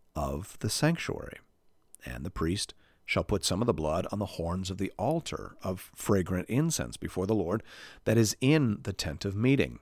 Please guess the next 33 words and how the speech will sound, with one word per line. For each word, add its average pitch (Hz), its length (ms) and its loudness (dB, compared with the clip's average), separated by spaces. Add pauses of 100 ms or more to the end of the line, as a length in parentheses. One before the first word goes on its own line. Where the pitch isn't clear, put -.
(560)
And 78 160 -10
all 76 140 -2
the 110 100 4
rest 113 300 4
of 113 80 0
the 120 80 0
blood 101 300 4
of 127 100 4
the 123 80 2
bull 90 340 0 (380)
he - 120 0
shall 120 220 4
pour 101 300 6
out 92 220 2
at - 160 -6
the 107 60 0
base 120 500 4
of - 180 -6
the 104 200 -2
altar 117 420 4
of - 260 -4
burnt 101 300 -2
offering 92 420 -4
that 101 140 -2
is 98 120 -2
at 98 180 0
the - 180 -6
entrance 107 540 -4
of 90 200 -10
the 95 100 -6
tent - 320 -10
of 95 120 -14
meeting. 73 400 -10